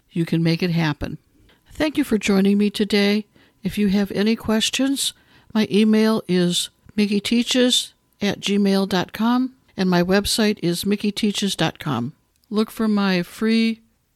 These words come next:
ebook with thirty-five questions that you should know the answers to or find out the answers to when your child transitions to college and talks to disability services.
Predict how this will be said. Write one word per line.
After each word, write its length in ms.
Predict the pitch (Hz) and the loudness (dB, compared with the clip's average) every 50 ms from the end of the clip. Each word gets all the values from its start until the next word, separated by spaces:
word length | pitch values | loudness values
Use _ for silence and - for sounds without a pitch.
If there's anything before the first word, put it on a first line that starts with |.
| _ - | _ -4
ebook 540 | 196 214 233 233 - 269 269 269 269 - _ - | 0 0 0 0 2 0 0 0 -4 -10 _ -6
with 220 | - 190 180 175 175 | 0 2 2 2 0
thirty-five 800 | - - - - 220 220 220 226 214 - 226 214 208 202 202 - | -4 -18 -8 -2 0 0 2 0 0 -2 -2 -2 -2 -2 -4 -4
questions 720 | - 208 208 220 - - - 277 285 277 285 - - - _ _ _ _ _ _ - | -4 -2 -2 -2 -2 -2 0 2 2 2 2 0 -4 -12 _ _ _ _ _ _ -12
that 140 | - - | -10 -8
you 160 | - 190 202 214 | -4 -2 -2 -2
should 400 | - - - 214 202 196 185 - _ _ _ _ - - | 0 0 2 2 2 2 0 -4 _ _ _ _ -10 -4
know 240 | 180 180 202 220 | 0 2 2 2
the 140 | 233 247 - | 2 2 0
answers 460 | 160 233 233 240 - - 233 226 - | 0 0 0 0 0 -2 -4 -6 -6
to 380 | - - 247 240 233 233 226 233 _ - | -4 -2 0 0 0 0 -2 -6 _ -8
or 100 | 175 160 | -8 -8
find 320 | - - 202 190 190 190 | -6 -4 -4 -2 -2 0
out 160 | 196 202 214 - | 0 -2 -2 -4
the 240 | - - - 202 | -6 -6 -4 -4
answers 380 | 208 208 208 - - 202 202 - | -2 -2 -4 -4 -6 -8 -8 -8
to 280 | - - 208 202 196 196 _ _ | -6 -4 -2 -2 -2 -4 _ _
when 180 | - 170 170 165 | -4 -2 0 0
your 160 | 165 180 190 | 2 0 0
child 480 | 196 - - 220 214 208 208 202 202 202 | 0 -2 -2 -2 0 0 0 -2 -4 -6
transitions 800 | - 190 170 170 165 - 190 190 - - 214 202 196 - - | -6 -4 -4 -4 -4 -4 -4 -4 -4 -4 -4 -4 -4 -4 -6
to 160 | - - 180 165 | -6 -6 -8 -10
college 640 | - - 185 190 190 190 202 202 202 - - _ _ - | -8 -6 -4 -4 -2 -2 -2 -4 -4 -6 -12 _ _ -4
and 180 | 175 165 160 - | -2 -2 -2 -2
talks 380 | - 196 190 185 - - - | -4 -4 -4 -4 -4 -8 -10
to 100 | - - | -8 -6
disability 680 | - 165 170 - - - - 190 185 175 175 170 170 | -6 -4 -4 -4 -4 -6 -2 -2 -2 0 0 -2 -2
services. 760 | 170 - - 208 208 202 208 208 - - 214 208 202 - - | -4 -2 -2 -2 -2 -2 -2 -4 -2 -2 -2 -2 -2 -4 -8